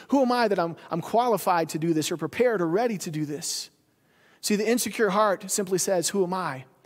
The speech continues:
But God doesn't want your attention to be on you, right? He wants your attention to be on him. Because when he calls you, he empowers you. He equips you. He qualifies you. He prepares you.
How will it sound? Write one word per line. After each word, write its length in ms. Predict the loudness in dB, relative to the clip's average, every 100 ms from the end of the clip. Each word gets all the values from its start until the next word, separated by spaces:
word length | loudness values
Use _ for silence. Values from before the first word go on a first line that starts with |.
| _ -20 -20 -6
But 180 | -4 0
God 260 | 2 4 2
doesn't 240 | 2 0
want 180 | 0 2
your 120 | 2
attention 440 | 2 -2 -2 -2
to 80 | -4
be 180 | -2 -2
on 240 | -2 -2
you, 560 | -4 -2 -2 -2 -4 -8 -16 _
right? 240 | -14 -10 -6
He 100 | -4
wants 300 | -2 -4 -4
your 80 |
attention 380 | -4 -4 -6 -6
to 60 | -4
be 180 | -4 -4
on 240 | -6 -10 -16 _ _ _ _ -12
him. 360 | -8 -8 -10 -16 _ _ _ _ -4
Because 240 | 2 4 4
when 120 | 2
he 200 | 4 2
calls 500 | 0 -4 -2 0 -2
you, 400 | -2 -2 -2 -6 -14 _ _ -20 -6
he 240 | 2 2
empowers 720 | 2 -4 -2 -2 0 -2 -2 -6
you. 240 | -10 -12 -20 -20 -20 -6
He 360 | 2 2 2 -2
equips 600 | -2 -2 -2 -2 -4 -2
you. 160 | -2 -4 -4
He 120 | -2
qualifies 800 | -2 -2 -2 0 0 2 0 0
you. 120 | -4 -8 -10
He 180 | -2 0
prepares 720 | 0 -4 -6 -4 -2 -2 -4
you. 220 | -6 -6